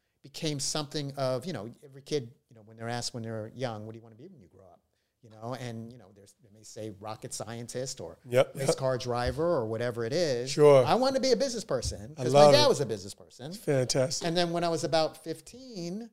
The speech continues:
Speaker 1: uh, one of the things that my dad did to sacrifice for us is he understood the importance of education.
Speaker 2: Mm-hmm.
Speaker 1: So, um, he sent us, a, our formative years, my sister and I went to private schools.
Speaker 2: Wow.
Speaker 1: You know? So I was
Speaker 2: Wow.
Speaker 1: also getting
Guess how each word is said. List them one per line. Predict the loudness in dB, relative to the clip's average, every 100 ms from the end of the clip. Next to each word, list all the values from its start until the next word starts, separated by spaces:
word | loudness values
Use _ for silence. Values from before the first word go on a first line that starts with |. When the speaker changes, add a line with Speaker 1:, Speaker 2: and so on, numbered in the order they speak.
| _
Speaker 1:
uh, | -8 -4 -4
one | -4 -6
of |
the | -6
things | -6
that | -6
my | -6
dad | -4 -2 -2
did | -4 -6 -6 -10 _ _ _
to | -8
sacrifice | 0 0 0 -4 -4 -4 -6 -6 -6 -8 -12 _ _
for | -6 -6
us | -4 -6 -6
is | -10 -10 -12
he | -12
understood | -10 -10 -10 -10
the | -12
importance | -12 -8 -8 -8
of | -10
education. | -10 -12 -12 -12 -14 -16 -6
Speaker 2:
Mm-hmm. | 0 0 0 -2 -6
Speaker 1:
So, | -6 -2 0 -2 -4 -10 -16 _ _ -8
um, | -4 -4 -4 -8 -12 -18 _ _ _ _ _ _ _ _ -16 -14
he | -6
sent | -4 -2
us, | -4
a, | -8 -10 -8
our | -4
formative | -2 -4 -4
years, | -6 -6 -6
my | -6
sister | -6 -6 -6
and | -6
I | -8
went | -8 -8
to | -10
private | -12 -16 -12 -10
schools. | -10 -12 -14 -18 -20 _ -20 0
Speaker 2:
Wow. | 8 10 8
Speaker 1:
You |
know? | 4 -8 -16 -6
So | 4
I | 6
was | 6 4
Speaker 2:
Wow. | 4
Speaker 1:
also | 4 4 2 0
getting | 0 -2 -2 -4 -6 -10